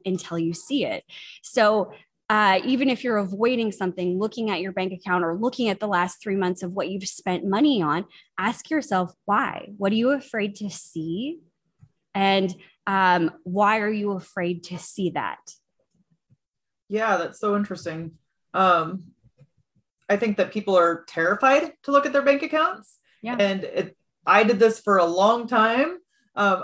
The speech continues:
Speaker 2: where I would just stick my head in the sand instead of looking at my, uh, my bank account or looking at my credit cards, anything like that. Like, it would be easier to just ignore it, or it felt easier, but that just, like, piles up over time, you know?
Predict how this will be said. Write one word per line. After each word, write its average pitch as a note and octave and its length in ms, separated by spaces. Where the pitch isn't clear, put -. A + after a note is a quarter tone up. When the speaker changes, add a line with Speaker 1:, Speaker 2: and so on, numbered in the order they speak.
Speaker 2:
where G3+ 160
I F#3 60
would E3+ 160
just F3+ 200
stick A3 240
my G#3 100
head G3 220
in A#3 60
the C4+ 100
sand D4 320
instead G#3 240
of G3+ 80
looking G#3 260
at F#3 100
my, F#3 240
uh, E3+ 380
my F3 100
bank B3+ 240
account C4 460
or F#3 140
looking F#3 300
at E3+ 140
my E3 360
credit C4+ 340
cards, B3 380
anything A3+ 280
like G#3+ 200
that. G3+ 320
Like, G#3+ 120
it G#3 40
would F#3+ 140
be G3 280
easier A3+ 320
to A3 120
just G#3 260
ignore G#3 380
it, - 120
or F#3 140
it - 160
felt A3+ 220
easier, E3 320
but F3+ 260
that G#3+ 220
just, G#3 240
like, E3 280
piles E3 440
up F#3 180
over D3+ 240
time, E3+ 460
you F#3+ 100
know? F#3+ 380